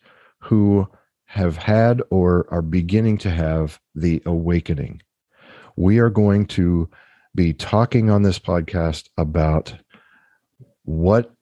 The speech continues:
is involved in designing a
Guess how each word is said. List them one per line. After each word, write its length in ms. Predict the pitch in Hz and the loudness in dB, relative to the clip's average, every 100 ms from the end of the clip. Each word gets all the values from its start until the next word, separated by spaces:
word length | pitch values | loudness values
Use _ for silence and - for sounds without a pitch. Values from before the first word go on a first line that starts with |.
| _ _ _ _ _ _ | _ _ _ _ _ _
is 220 | - 98 90 | 0 0 2
involved 760 | 85 76 87 98 101 98 95 | 0 0 2 4 4 2 -2
in 300 | - 85 85 | -4 -2 0
designing 760 | 78 82 73 90 90 82 78 | 0 -2 0 0 0 -2 -4
a 140 | 78 | -6